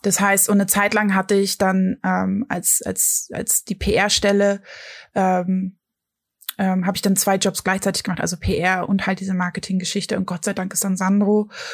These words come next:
gekommen, der leitet jetzt die P R. Ähm, das heißt, jetzt kann ich mich komplett, seit, glaub ich, zwei Jahren ist er dabei, auf das, auf das Marketing-Thema konzentrieren. Und mein täglicher Job, also grundsätzlich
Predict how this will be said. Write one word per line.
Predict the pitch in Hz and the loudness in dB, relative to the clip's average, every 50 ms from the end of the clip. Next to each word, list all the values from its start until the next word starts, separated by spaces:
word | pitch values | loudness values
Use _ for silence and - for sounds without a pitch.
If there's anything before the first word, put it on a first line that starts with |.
| - - - | -12 -6 -6
gekommen, | 214 208 - 208 214 208 208 208 208 208 | -4 -2 0 2 4 4 4 4 4 4
der | 196 190 185 185 | 4 2 2 2
leitet | 190 190 190 - - - | 2 0 -2 -2 -2 -4
jetzt | 196 - - 208 | -2 -2 0 -2
die | 196 | -2
P | 190 185 196 | 0 0 0
R. | - 185 196 196 202 214 - - | 0 2 2 0 0 -2 -2 -2
Ähm, | 202 190 185 180 180 180 180 180 185 _ _ - | -2 -2 0 0 -2 -2 -4 -6 -8 _ _ -12
das | 185 170 - - | -8 -8 -6 -4
heißt, | 190 196 190 190 - - | -4 -4 -4 -4 -6 -6
jetzt | 196 190 - - | -6 -10 -8 -8
kann | - - 202 208 202 | -6 -2 0 0 0
ich | - 208 - | 0 0 0
mich | 208 196 190 - | 0 -2 -2 -2
komplett, | - 190 185 - 208 214 226 - - - - - | -4 -4 -2 0 2 0 0 0 -2 -6 -6 -4
seit, | - - 214 196 196 - | -4 -2 -2 -2 -2 -2
glaub | - 190 180 | -6 -6 -6
ich, | 165 - - | -6 -4 -4
zwei | - - 190 202 | -2 0 2 2
Jahren | 220 214 214 214 | 4 4 4 4
ist | 214 208 | 4 2
er | 208 202 | 2 0
dabei, | 202 190 208 208 202 | 2 2 2 2 2
auf | 190 202 - | 0 -2 -6
das, | - - 202 - - - - | -6 -4 -4 -2 -2 -4 -6
auf | - - - | -10 -14 -12
das | - - - | -8 -4 0
Marketing-Thema | 214 202 202 - - 208 196 180 - 202 196 196 190 | 0 0 0 0 -2 -2 -2 -2 0 0 0 0 0
konzentrieren. | - 202 190 - 185 185 - - - 202 196 190 196 | -2 -4 -4 -4 -4 -6 -6 -6 -4 -2 -2 -2 0
Und | - 220 214 | 2 4 4
mein | 202 202 208 | 6 4 4
täglicher | 208 - 226 226 226 220 214 214 | 2 2 0 2 2 2 2 2
Job, | 196 - 214 208 214 214 - | 2 2 2 2 0 0 0
also | 226 208 220 214 | 2 2 2 2
grundsätzlich | - 208 254 277 311 302 302 277 277 - - 269 269 277 262 - - - - | 2 2 4 4 4 4 2 2 2 2 4 4 4 2 2 -2 -6 -8 -10